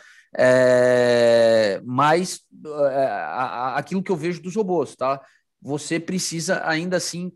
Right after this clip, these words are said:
ter uma pessoa por trás que, é, toma as decisões, é, por aquele robô em determinados momentos, tá? Ou seja, um exemplo bem basicão que eu acho que, que ajuda a ilustrar pra quem nunca utilizou robô antes.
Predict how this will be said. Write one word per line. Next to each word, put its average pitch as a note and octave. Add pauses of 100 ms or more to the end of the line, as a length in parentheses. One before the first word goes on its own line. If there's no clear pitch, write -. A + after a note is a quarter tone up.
(140)
ter E3+
uma C#3
pessoa D3+
por F3
trás D#3 (360)
que, E3+
é, D#3
toma F#3
as C#3
decisões, C#3+ (280)
é, C3
por F#3
aquele F3+
robô D#3
em F3
determinados E3
momentos, F3 (180)
tá? C3+
Ou D3
seja, F#3
um F#3
exemplo A#3+
bem B3
basicão G#3
que -
eu F3+
acho F3+
que, E3
que E3
ajuda D#3+ (220)
a C#3+
ilustrar C#3+
pra D#3+
quem E3
nunca D#3+
utilizou D3+
robô D3+
antes. B2